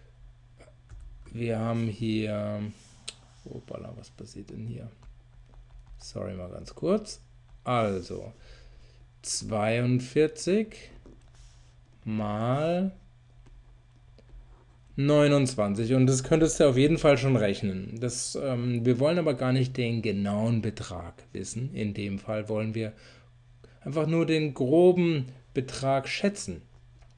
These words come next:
Und dazu runden wir jetzt mal beide Zahlen auf den nächstgrößten oder kleinsten Betrag ab. Also wir runden. Runden hast du auch schon einige Male gemacht. Runden geht ganz einfach.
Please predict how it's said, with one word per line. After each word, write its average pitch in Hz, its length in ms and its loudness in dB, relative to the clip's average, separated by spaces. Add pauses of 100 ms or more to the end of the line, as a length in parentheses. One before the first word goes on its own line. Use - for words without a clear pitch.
(140)
Und 135 160 2
dazu 131 360 2
runden 135 380 4
wir 123 80 4
jetzt 123 200 0
mal 113 160 0
beide 98 400 -2
Zahlen 107 600 -6 (360)
auf 120 240 -4
den 110 240 2
nächstgrößten 123 1200 -2
oder 113 260 -4
kleinsten 107 640 -6
Betrag 101 640 -10
ab. - 140 -10
Also 113 240 -4
wir 117 100 0
runden. 117 460 4
Runden 147 380 2
hast 131 260 0
du 107 60 0
auch 123 120 0
schon 131 160 -6
einige 131 400 0
Male 120 300 2
gemacht. 160 440 0 (380)
Runden 175 240 2
geht 143 180 4
ganz 123 220 2
einfach. 160 560 2